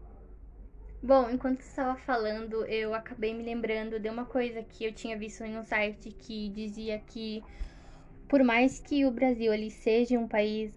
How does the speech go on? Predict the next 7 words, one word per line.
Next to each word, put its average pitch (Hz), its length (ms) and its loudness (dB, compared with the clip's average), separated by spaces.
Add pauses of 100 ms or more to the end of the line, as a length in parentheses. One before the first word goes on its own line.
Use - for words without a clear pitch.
ah, 214 540 2 (180)
majoritariamente 226 1040 2
católico 214 920 2
e 214 300 -4
evangélico, 214 680 0
a 196 120 4
gente 208 680 -4